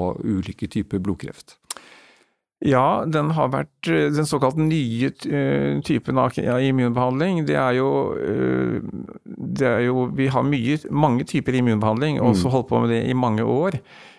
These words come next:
Speaker 2: Eh, men folk tenker ikke på det så mye som immunbehandling, og folk har nok litt uklare begreper om hva det er.
Speaker 1: Ja, fordi nå tenker man jo litt på, på den typen som fikk, eh,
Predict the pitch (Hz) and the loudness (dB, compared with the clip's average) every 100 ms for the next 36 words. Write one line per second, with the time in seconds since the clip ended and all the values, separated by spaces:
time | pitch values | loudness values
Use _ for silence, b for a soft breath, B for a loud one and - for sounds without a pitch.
0 | _ 180 135 127 123 123 117 143 110 113 | _ 0 2 2 2 0 0 0 2 0
1 | 104 127 - - 113 104 110 123 120 101 | 0 -2 -4 -4 0 0 0 0 2 2
2 | 113 117 117 110 104 113 113 131 123 - | 2 2 2 2 2 0 0 0 -2 0
3 | 120 110 113 113 127 123 - 131 113 - | 0 0 0 0 0 -4 -2 0 0 0
4 | - 104 107 120 120 104 92 127 117 110 | 0 2 2 0 2 0 0 0 4 4
5 | 117 117 135 175 135 143 143 135 127 135 | 4 2 2 4 4 4 4 2 4 4
6 | 135 131 135 123 120 113 - 135 120 117 | 4 2 4 4 4 0 -2 2 4 4
7 | 113 110 - 107 104 101 90 104 - 87 | 2 2 0 2 2 2 0 -2 0 -2
8 | - 98 107 90 - 98 95 92 92 | -2 -2 -2 -4 -2 0 2 0 -2